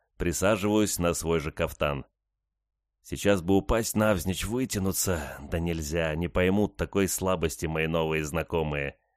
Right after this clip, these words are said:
Ребята вокруг суровые, к физическим нагрузкам и лишениям с измальства привыкшие,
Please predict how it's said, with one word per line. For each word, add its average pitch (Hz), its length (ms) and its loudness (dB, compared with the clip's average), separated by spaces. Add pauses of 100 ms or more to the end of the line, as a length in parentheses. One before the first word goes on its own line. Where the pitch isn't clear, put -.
(540)
Ребята 82 360 0
вокруг 82 320 0
суровые, 95 680 2 (400)
к - 40 -20
физическим 90 580 0
нагрузкам 90 640 2
и 90 80 -2
лишениям 90 560 2
с - 140 -4
измальства 95 500 0
привыкшие, 87 680 0